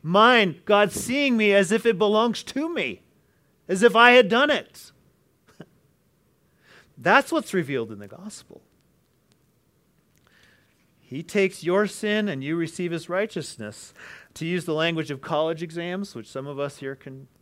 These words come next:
relate to, he takes your F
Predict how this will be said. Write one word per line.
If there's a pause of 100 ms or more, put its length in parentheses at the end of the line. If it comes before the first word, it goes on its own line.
relate
to, (1400)
he
takes
your
F